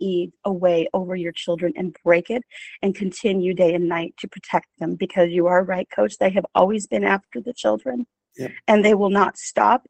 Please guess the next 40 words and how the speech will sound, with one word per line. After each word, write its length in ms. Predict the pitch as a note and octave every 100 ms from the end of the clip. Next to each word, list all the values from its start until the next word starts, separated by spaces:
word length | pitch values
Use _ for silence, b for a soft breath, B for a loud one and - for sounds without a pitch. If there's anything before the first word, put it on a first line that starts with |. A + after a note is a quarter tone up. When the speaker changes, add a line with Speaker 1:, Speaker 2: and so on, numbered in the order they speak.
| -
Speaker 1:
and 180 | G3+ F#3
they 100 | F#3
want 360 | E3+ F#3 -
to 80 | -
spill 420 | - - G#3+ G3
their 160 | F3+ E3+
blood. 640 | E3+ F#3+ F3+ F3 E3 D3 - B B
So 160 | - A#3
they 100 | C#4
don't 260 | D4+ C#4+
want 260 | - A3 A3
the 80 | G#3
children 400 | - G#3+ G3 F#3
just 340 | F#3+ F#3 -
to 80 | -
die. 460 | F3+ E3 E3 D#3+ - _ _ _ _ _ _ _
Their 260 | - G3 F3 -
blood 420 | F#3+ F#3+ G3+ F3+
has 260 | F#3 F3 -
to 100 | -
be 120 | -
spilt. 420 | - - - - - _ _ _ _ B B -
Speaker 2:
They 120 | G3+
will 140 | G3+
either 240 | G#3+ G#3 G3+
take 300 | - A#3 A3+
their 160 | A#3
life 380 | G#3+ G3+ G#3 G3+
or 100 | G3+
take 440 | E3 F3+ F#3+ F#3 D#3
the 120 | D#3+
life 320 | D#3 E3+ F3 -
out 240 | F3 E3
of 180 | C#3+ A2+
them. 300 | B2 A2 G#2 _ _ _ _ _
Speaker 1:
Yeah. 100 | A3+ -
Speaker 2:
You 80 | -
understand? 680 | F3 D#3 E3 - D#3+ - -
<laughs> 40 | b b b _
Huh? 220 | D#3+ E3